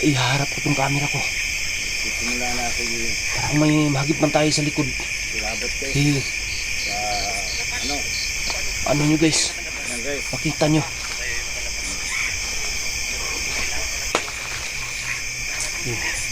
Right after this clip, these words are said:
Speaker 1: Oh. Malapit, malapit.
Speaker 2: Gulungan yung itong kamay ni Istorya Pilawag, guys.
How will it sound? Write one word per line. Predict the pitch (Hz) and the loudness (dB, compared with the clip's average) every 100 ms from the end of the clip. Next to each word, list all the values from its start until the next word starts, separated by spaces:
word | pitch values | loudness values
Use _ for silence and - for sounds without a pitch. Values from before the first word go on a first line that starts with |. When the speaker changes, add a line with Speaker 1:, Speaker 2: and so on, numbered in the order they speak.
| - - - - - - - - - - - - - - - - - - 1077 1077 - - | -4 -4 -4 -4 -4 -4 -2 -2 -2 -2 -2 -2 -2 -2 -2 -2 -2 2 4 2 0 2
Speaker 1:
Oh. | 427 - 139 - - - - - | 4 4 -2 -6 -6 -6 -6 -6
Malapit, | - - - - | -2 0 0 0
malapit. | 151 - - | 0 0 2
Speaker 2:
Gulungan | 156 175 175 | 0 2 0
yung | 170 170 165 | 0 0 -2
itong | 156 - 156 147 - - - - | -2 0 0 0 -2 -2 -2 -2
kamay | 143 143 | 0 0
ni | 139 139 135 135 135 - - | 0 0 0 0 0 0 0
Istorya | - 143 139 135 | 0 0 -2 -2
Pilawag, | 135 131 123 | -2 -2 -2
guys. | 123 135 | -2 -2